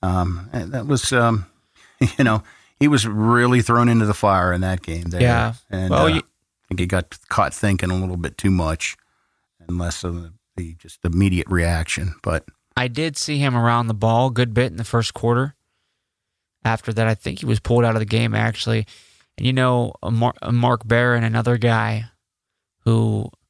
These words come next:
Speaker 2: has played some safety position and just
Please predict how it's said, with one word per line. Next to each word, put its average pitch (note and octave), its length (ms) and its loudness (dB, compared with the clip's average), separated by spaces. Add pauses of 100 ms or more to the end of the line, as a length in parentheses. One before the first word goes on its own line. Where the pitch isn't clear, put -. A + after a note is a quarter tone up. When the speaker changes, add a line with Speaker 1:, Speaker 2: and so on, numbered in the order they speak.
(640)
Speaker 2:
has G#2+ 100 -2
played C3 300 -2
some A2 160 -6
safety A#2+ 440 -2
position G#2 720 -4 (160)
and G#2+ 340 -2 (1600)
just - 400 -2